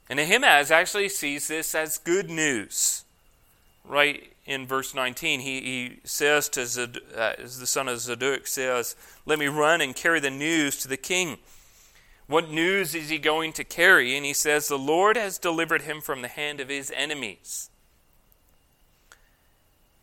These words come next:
And the news that he wants to deliver is, "The Lord has delivered him from the hand of all of his enemies." But Joab, though, looks at the other side.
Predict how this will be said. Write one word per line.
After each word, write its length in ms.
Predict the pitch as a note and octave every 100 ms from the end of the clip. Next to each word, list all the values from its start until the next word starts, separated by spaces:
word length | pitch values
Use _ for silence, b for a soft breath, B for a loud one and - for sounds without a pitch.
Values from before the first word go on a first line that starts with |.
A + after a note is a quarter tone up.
| _ _ _ _ -
And 100 | C#3
the 40 |
news 420 | C#3+ E3+ G#3+ F3
that 140 | - C#3+
he 120 | D3+
wants 380 | C#3 E3 F#3+ -
to 100 | D#3
deliver 480 | C3+ C3 D3+ E3 C3+
is, 160 | C3+
"The 60 | C#3+
Lord 320 | C3+ E3+ G#3
has 180 | D3+ C3+
delivered 360 | C#3 C3+ C3+ B2
him 200 | B2 C3+
from 140 | A#2+
the 80 | A#2
hand 220 | B2 A#2
of 80 | A#2
all 180 | A2+ C3
of 100 | C3
his 260 | B2+ C3
enemies." 640 | D3+ F3+ C#3 G2 - - - _ _ _ _ _ _ _ _ _ _ _ _ _ _ _ _ _ - _ _ _ _ _ _ _ _ _ _ _
But 140 | - B2+
Joab, 640 | E3 G#3 A#3+ C#3+ G#2 G#2
though, 460 | A#2 G#2+ F#2+ D3 G#3 _ _ _ _ _ _ _ _ _ _ _ -
looks 300 | E3+ F3 F3+
at 140 | E3
the 140 | E3
other 220 | F#3 A3 G3
side. 580 | - C3+ G2 C2 -